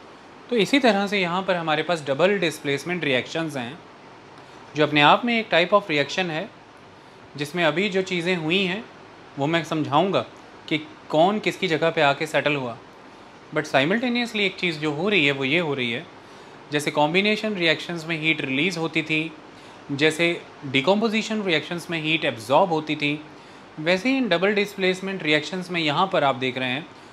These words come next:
तो यहाँ precipitate बन रहे हैं, इसलिए हम इन्हें precipitation reactions भी कह सकते हैं। ओके, जैसे उन्हें exothermic reactions,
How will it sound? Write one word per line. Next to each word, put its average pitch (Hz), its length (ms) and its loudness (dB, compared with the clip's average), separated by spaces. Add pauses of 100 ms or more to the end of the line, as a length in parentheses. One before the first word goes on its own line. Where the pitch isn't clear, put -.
(120)
तो 160 60 -4
यहाँ 165 200 2
precipitate 156 580 0
बन 135 140 2
रहे 117 180 -2
हैं, 117 200 -10 (720)
इसलिए 233 280 2
हम 180 180 0
इन्हें 180 180 -2
precipitation 156 920 -2 (340)
reactions 151 640 -2
भी 190 140 -4
कह 143 160 -2
सकते 127 340 -6
हैं। 117 320 -6 (1400)
ओके, 143 240 6 (680)
जैसे 143 260 0
उन्हें 143 340 0
exothermic 127 640 -2
reactions, 170 500 -2